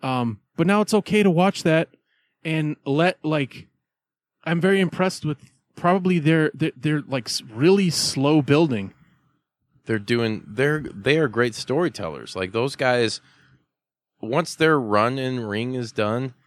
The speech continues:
Speaker 2: and they're telling great stories now, but imagine what they're gonna do, like, backstage as just, like, content creators or for the ne-,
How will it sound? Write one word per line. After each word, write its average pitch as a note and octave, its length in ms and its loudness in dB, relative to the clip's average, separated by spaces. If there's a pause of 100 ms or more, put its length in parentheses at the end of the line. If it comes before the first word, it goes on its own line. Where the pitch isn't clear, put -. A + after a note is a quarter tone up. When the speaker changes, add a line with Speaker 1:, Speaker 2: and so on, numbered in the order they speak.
(180)
Speaker 2:
and G#2 120 -4
they're C#3+ 80 0
telling A#2 320 0
great F#2+ 180 0
stories F#2+ 380 -6
now, A#2 240 0
but D#2 220 -10
imagine A2+ 460 -2
what A2 140 2
they're G#2+ 80 -2
gonna G2+ 200 0
do, G#2+ 320 2
like, F2+ 260 2
backstage G2 560 2
as F2 120 -2
just, - 320 -8
like, F2+ 200 -2
content G2 520 -2
creators F#2 500 0
or G2+ 120 -4
for G2 300 -6 (320)
the G#2+ 60 -10
ne-, A2 200 -8